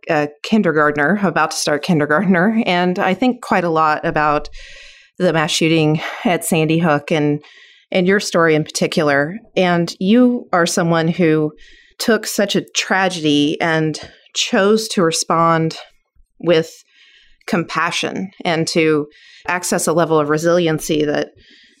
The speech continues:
I think is quite astounding. And so I was wondering if you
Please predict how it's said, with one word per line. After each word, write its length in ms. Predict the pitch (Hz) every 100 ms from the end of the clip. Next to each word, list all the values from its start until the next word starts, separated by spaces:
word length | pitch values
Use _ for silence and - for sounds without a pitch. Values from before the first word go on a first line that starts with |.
| -
I 100 | 175
think 240 | 180 170
is 320 | 151 147 - - - - -
quite 220 | - 175
astounding. 640 | 160 - 160 165 160 151 151
And 160 | 156 - - - _ -
so 140 | 240
I 20 |
was 160 | 233 233
wondering 300 | 294 320 240
if 180 | 220 202
you 320 | 196 175